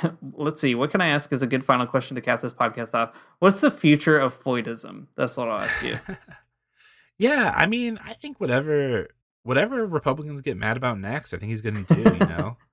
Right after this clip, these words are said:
Speaker 1: <laughs>
Speaker 2: He's gonna be a part of that. He'll be capitalizing upon it, and, I, I mean, I don't know, like,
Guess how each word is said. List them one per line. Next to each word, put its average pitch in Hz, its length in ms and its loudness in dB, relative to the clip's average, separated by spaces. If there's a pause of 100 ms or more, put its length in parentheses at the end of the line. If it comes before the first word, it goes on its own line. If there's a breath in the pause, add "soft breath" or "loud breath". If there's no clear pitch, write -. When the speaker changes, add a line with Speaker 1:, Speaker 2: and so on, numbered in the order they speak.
(140)
Speaker 1:
<laughs> - 280 -20
Speaker 2:
He's 123 220 -6
gonna 147 180 0
be 139 140 2
a 147 60 4
part 131 240 2
of 110 120 -4
that. 85 320 -6 (500 soft breath)
He'll 123 120 2
be 165 80 -6
capitalizing 127 640 0
upon 120 320 -2
it, 151 200 -8
and, 104 600 -6
I, - 80 -18 (160)
I 302 40 -8
mean, 285 280 -10
I 220 60 -2
don't 233 100 -2
know, 117 180 0
like, 107 400 -2